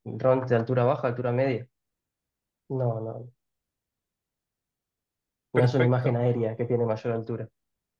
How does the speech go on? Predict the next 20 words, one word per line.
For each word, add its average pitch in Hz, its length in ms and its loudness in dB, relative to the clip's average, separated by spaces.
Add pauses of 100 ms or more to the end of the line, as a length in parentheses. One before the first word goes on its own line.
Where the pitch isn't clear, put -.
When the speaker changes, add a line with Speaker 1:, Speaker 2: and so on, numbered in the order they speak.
(540)
Speaker 2:
Perfecto. 143 420 -2
Sí, 175 160 -2
no, 165 180 -4
y 147 280 -2
sí, 143 260 -2 (360)
dependerá 143 440 4
totalmente 143 520 4
de, 143 160 0
de 127 160 -2
las 120 260 -2
capacidades 135 460 -2
técnicas 135 500 2
del 120 160 0
modelo 120 300 2
Speaker 1:
Claro. 123 160 4
Speaker 2:
de, 123 140 0
del 131 300 4
dron 131 220 6
a 139 40 6
utilizar, 131 460 -6